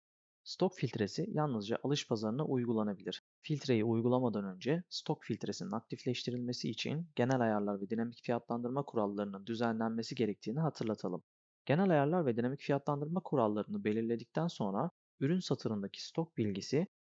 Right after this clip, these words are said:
sizin dinamik fiyatlandırma kurallarında ve genel ayarlarda belirlediğiniz stok değerine göre şekillenecektir. Bu arada buradaki ayarları kullanarak belirlemiş olduğunuz kurala özel stok atayabileceğinizi de söyleyelim. Örneğin maliyeti bin dolar ile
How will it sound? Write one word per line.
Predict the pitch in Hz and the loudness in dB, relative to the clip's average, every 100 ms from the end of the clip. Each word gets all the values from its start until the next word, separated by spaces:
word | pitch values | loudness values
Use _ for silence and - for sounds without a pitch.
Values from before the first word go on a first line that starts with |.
| _ | _
sizin | - 123 139 110 | -4 0 0 0
dinamik | 110 110 135 - | 0 0 -2 0
fiyatlandırma | 127 127 127 131 143 160 | 0 2 -2 -2 -2 -2
kurallarında | - 107 98 95 90 95 143 - _ - | 2 2 2 0 -4 0 0 0 _ 0
ve | 107 | 0
genel | - 127 160 | 2 2 4
ayarlarda | 127 110 104 104 104 | 4 4 2 0 0
belirlediğiniz | 110 110 101 98 101 98 156 - - _ | 0 2 0 -4 -8 -8 -6 -8 -12 _
stok | - - 170 - | -10 -2 0 4
değerine | 127 107 101 101 | 4 4 2 0
göre | 110 175 - | 2 0 -2
şekillenecektir. | - 123 127 120 110 101 - - - _ - | -4 -2 2 2 2 0 -2 -8 -10 _ 0
Bu | 156 | 4
arada | 151 110 113 151 - - | 6 6 4 2 -4 -2
buradaki | 165 123 117 - | 2 4 2 0
ayarları | - 113 113 110 110 | 0 2 2 2 0
kullanarak | - 110 113 120 117 101 107 | -2 -2 0 2 0 0 -2
belirlemiş | 104 110 131 160 127 | 0 0 0 0 0
olduğunuz | 110 101 95 - | 0 -2 -6 -8
kurala | - 110 117 147 | -4 0 2 2
özel | 110 104 90 - - | 0 0 -2 -4 -8
stok | - - 151 - - | -6 0 -2 -2 -10
atayabileceğinizi | - 110 101 101 95 85 92 98 135 | -2 -2 -2 -4 -4 -4 -6 -4 -2
de | 160 | 0
söyleyelim. | 151 120 104 80 - _ _ - | 2 2 2 -2 -6 _ _ 2
Örneğin | 127 120 107 104 | 4 4 2 4
maliyeti | 113 113 117 113 113 | 4 4 4 2 0
bin | 131 135 | 0 4
dolar | 110 120 | 4 6
ile | 113 98 87 | 4 2 -2